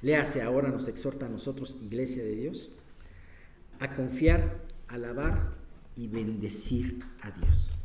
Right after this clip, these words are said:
Viendo un Dios de este tamaño,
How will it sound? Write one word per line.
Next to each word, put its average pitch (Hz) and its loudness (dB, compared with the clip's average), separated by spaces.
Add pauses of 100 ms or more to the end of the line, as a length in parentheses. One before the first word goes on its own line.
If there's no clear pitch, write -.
(880)
Viendo 135 -2
un 131 -4
Dios 131 -2 (220)
de 131 -2
este 131 -6
tamaño, 131 -2